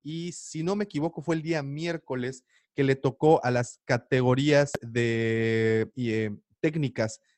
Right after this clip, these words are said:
y de creatividad, y que obviamente sabemos bien que cualquier producto de Star Wars siempre tiene la vara alta en ese tipo de premios,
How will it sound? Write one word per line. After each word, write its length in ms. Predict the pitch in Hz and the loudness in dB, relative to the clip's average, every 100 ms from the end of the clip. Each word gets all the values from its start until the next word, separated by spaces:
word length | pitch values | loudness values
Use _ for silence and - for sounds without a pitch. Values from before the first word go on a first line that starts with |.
| _ _ | _ _
y 180 | 120 117 | -4 0
de 140 | 113 | 0
creatividad, 760 | - 120 113 - 117 123 143 165 _ _ _ _ | 0 0 -2 -2 -4 0 0 0 _ _ _ _
y 140 | 139 135 | -12 -8
que 200 | - 123 _ | -6 -6 _
obviamente 1000 | - 135 135 143 139 131 127 123 127 135 - | -2 -2 0 -2 -2 -4 -2 0 0 0 -4
sabemos 680 | 98 90 92 110 120 123 - | -12 -8 -4 0 2 0 0
bien 340 | 120 113 113 - | -4 -4 -6 -8
que 240 | 110 107 | -10 -10
cualquier 680 | - 98 92 _ 120 123 120 | -10 -12 -12 _ -6 -4 -4
producto 540 | 110 101 117 120 107 | -6 -4 -6 -6 -6
de 80 | 98 | -6
Star 440 | - - 135 127 | -8 -2 2 2
Wars 260 | 113 117 117 | 4 0 0
siempre 380 | - 123 117 110 | -2 -2 0 -4
tiene 280 | - 117 110 | -4 -4 -4
la 140 | 95 | -2
vara 300 | 110 113 107 | -2 -2 -2
alta 520 | - 110 104 107 101 _ _ _ _ | -4 -6 -6 -8 -10 _ _ _ _
en 200 | 113 120 | -8 -4
ese 240 | 127 123 - | -4 -6 -10
tipo 360 | - 120 - | -10 -8 -4
de 100 | 131 | -4
premios, 480 | 135 202 214 196 175 | 0 4 6 4 2